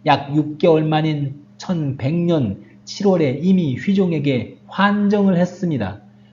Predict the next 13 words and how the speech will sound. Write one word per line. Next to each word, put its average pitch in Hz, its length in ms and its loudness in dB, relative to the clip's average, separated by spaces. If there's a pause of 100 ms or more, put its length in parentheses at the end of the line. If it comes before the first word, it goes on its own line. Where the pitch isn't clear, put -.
그로부터 131 920 2
다시 151 440 -2
육 156 220 -6
개월이 143 440 2
지난 123 460 -2 (320)
천백일 156 760 0
년의 123 440 -2 (320)
정월에 156 720 0 (140)
상태후가 139 1120 -2 (240)
눈을 180 380 4
감는 135 520 0
것을 120 360 0
보면 117 440 0